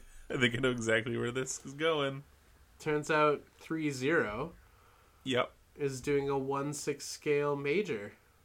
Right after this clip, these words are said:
Speaker 1: Mm-hmm. Mm-hmm.
Speaker 2: I kinda want it. <laughs>
Speaker 1: Yeah?
Speaker 2: Kinda.
Speaker 1: You gonna have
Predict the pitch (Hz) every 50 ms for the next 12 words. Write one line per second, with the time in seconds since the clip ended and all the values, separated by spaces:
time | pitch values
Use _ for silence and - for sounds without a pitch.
0 | _ _ _ - 143 143 143 143 175 190 214 233 214 - - - - 127 131 123
1 | - 170 196 220 - _ _ _ _ _ _ _ _ _ - _ _ - - _
2 | _ _ _ _ _ _ _ 143 131 123 - - - 135 131 139 151 147 123 110
3 | - - - - 120 - - - - - _ _ _ _ _ _ - - - -
4 | - - 120 117 110 120 180 262 - - - - _ _ _ _ _ _ _ _
5 | _ - - 160 190 262 285 190 131 123 - 110 110 107 - 110 110 104